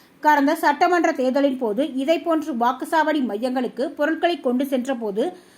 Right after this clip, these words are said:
தங்களிடம் சுங்கச்சாவடி கட்டணம் வசூலிக்கப்பட்டதாக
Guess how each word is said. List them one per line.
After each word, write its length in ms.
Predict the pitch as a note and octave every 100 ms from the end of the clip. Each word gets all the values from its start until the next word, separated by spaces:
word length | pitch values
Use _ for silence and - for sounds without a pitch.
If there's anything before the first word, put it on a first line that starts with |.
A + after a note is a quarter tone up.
| _
தங்களிடம் 560 | - D4 D4+ D4 B3+ F4+ - _ -
சுங்கச்சாவடி 640 | F4 F4 F#4 F4+ E4 E4
கட்டணம் 400 | D#4+ B3+ C4+ C#4
வசூலிக்கப்பட்டதாக 960 | A3+ A3+ D4+ D#4 C#4 A#3+ A#3+ A3+ G#3